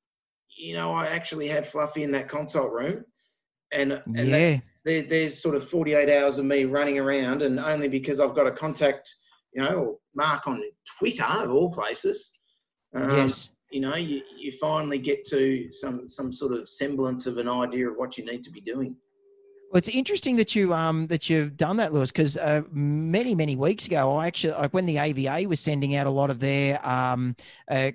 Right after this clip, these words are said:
Speaker 2: covid response things for clinics and stuff, I, I sent 'em an email saying, um, in, in fact, I could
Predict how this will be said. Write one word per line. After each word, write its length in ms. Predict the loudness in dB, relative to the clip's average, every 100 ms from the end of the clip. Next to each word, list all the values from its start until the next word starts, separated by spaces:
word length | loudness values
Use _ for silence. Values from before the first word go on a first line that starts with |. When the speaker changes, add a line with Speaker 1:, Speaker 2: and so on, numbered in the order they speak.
| -2
Speaker 2:
covid 380 | 2 2 2 -2
response 560 | -4 -4 -4 -4 -4
things 320 | -4 -2 -2 -2
for 300 | 0 0 -2
clinics 420 | 0 0 0 0
and 140 | -2
stuff, 300 | -2 -6 -6 -16 -20 -20 _ _ _
I, 260 | -2 2 2
I 180 | 2 0
sent 220 | 0 2
'em 80 | 2
an 80 | 0
email 320 | 0 -2 -2
saying, 560 | 0 2 4 4 2 0
um, 500 | 2 2 4 2 0 -2
in, 180 | -4
in 100 | -6
fact, 220 | -10 -10 -10
I 80 |
could 120 | -12